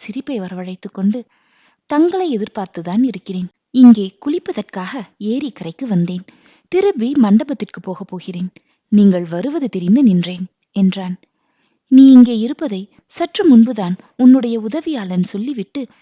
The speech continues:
விரைந்து சென்று கொண்டிருக்கிறான். நீ ஏதோ அவசரமான ஒரு வேலையை அவனுக்கு கொடுத்து சிதம்பரம் வரையில் சென்று வர சொன்னாயாம்"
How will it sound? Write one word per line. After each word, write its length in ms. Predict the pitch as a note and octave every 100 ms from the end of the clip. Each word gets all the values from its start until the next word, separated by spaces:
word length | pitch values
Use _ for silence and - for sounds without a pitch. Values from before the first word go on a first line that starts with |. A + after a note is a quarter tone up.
| _ -
விரைந்து 500 | G#3+ C#4 E4 F#4 F4
சென்று 240 | A3 F#3+
கொண்டிருக்கிறான். 640 | A3 G3 F#3+ F#3 G3 F#3 F3+ _ _ _ _
நீ 240 | D4+ D#4+ E4
ஏதோ 180 | E4+ F#4
அவசரமான 720 | G#3+ F#3+ - D4 D4+ E4 F4
ஒரு 200 | B3 F#3
வேலையை 460 | G3+ A#3+ A3 G3+ _ -
அவனுக்கு 420 | C4 B3+ A3+ G#3+
கொடுத்து 460 | G#3+ G#3 - D4+ - _ _ -
சிதம்பரம் 500 | D4 G4 G#4 E4 A3
வரையில் 380 | G3+ G3 A3 -
சென்று 260 | G#3 A3+
வர 200 | C#4 G3 -
சொன்னாயாம்" 500 | F#3 F#3 F#3 F#3+ F#3